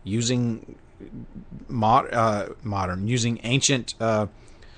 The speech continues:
techniques that were available back at the time,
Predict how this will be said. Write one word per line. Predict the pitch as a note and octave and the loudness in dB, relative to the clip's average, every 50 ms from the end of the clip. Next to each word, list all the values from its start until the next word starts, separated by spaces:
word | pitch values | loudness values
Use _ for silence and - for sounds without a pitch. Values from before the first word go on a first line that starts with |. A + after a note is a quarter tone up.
| - - - - - | -20 -20 -16 -8 0
techniques | - D3+ C#3 B2+ A#2 B2 D#3 F#3 G3 - | 2 4 4 4 4 4 4 4 4 2
that | B2 A2+ | 0 0
were | G2 G#2+ A2+ A2+ | 0 0 2 2
available | G#2 F#2 A2 A#2+ C3+ C3+ A#2+ A2+ A2 G2+ G2 - - - - - | 2 4 4 4 4 4 4 4 2 2 0 -2 -8 -16 -8 0
back | - A2+ A#2 - | 2 2 2 2
at | A2+ - | -2 -6
the | - | -8
time, | - - B2 C#3+ D#3 C#3 F#2 F2+ F2+ F2 | -2 2 4 4 4 4 2 0 -4 -6